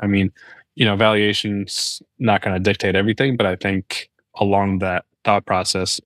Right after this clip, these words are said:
buying a fundamentally better business,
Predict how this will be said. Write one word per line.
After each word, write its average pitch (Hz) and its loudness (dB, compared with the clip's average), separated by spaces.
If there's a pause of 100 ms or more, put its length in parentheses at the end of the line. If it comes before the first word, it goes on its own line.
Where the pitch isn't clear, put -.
(120)
buying 101 2
a 95 -2
fundamentally 98 0 (160)
better 98 0 (160)
business, - -2